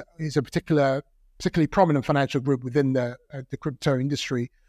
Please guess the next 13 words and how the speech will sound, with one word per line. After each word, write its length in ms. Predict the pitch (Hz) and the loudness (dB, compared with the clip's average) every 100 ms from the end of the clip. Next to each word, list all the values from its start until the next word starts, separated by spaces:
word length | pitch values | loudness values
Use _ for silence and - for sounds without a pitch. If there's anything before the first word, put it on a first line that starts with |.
| _ | _
the 260 | 135 135 127 | 2 2 2
Digital 400 | 123 160 131 147 | 2 0 2 2
Capital 360 | 165 - 139 | 2 0 -2
Group, 240 | 107 127 - _ _ _ 165 | 0 0 -2 _ _ _ -2
and, 300 | 147 127 135 | 0 2 4
uh, 180 | 131 165 | 2 2
its 180 | 151 - | -4 -4
companies, 600 | 160 147 143 127 123 - | 0 0 0 0 -2 -6
particularly, 760 | - 202 190 175 147 135 131 - _ _ _ | -6 -4 -2 2 2 2 -2 -6 _ _ _
of 200 | 143 - | -8 -4
course, 180 | 156 131 | -2 -2
the 200 | 147 135 | 0 -2
Grayscale 640 | - 139 - 147 131 127 | 0 0 0 0 2 0